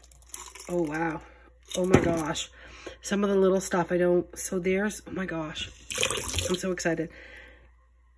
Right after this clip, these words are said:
So there's an acorn. I'm probably making everybody sick. There's an acorn charm in a leaf. In an oak leaf. Can you guys see that?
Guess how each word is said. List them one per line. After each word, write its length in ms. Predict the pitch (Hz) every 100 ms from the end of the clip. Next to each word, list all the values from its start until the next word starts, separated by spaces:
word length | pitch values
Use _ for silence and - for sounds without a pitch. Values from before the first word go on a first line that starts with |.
| _ -
So 220 | - 196
there's 500 | 185 190 202 240 233
an 220 | - 180 -
acorn. 840 | 190 196 190 - 175 139 147 226 226 - - - - _ - _ _ -
I'm 80 |
probably 220 | 175 170 156
making 260 | 156 151
everybody 260 | 143 127 -
sick. 240 | - - - - - -
There's 320 | 185 202 233
an 120 | 208 -
acorn 540 | 185 190 - 196 208 202
charm 420 | - 185 196 214
in 160 | - 180
a 200 | 165 165
leaf. 580 | 170 185 151 - - - - - - - - - - _ _ _ - _ _ _ _ _ - -
In 100 | 180
an 140 | 175
oak 260 | 185 180 -
leaf. 420 | - 165 - - - - - _ - _ _ _ - - -
Can 140 | -
you 80 | 185
guys 200 | 185 -
see 200 | - -
that? 360 | 185 156 196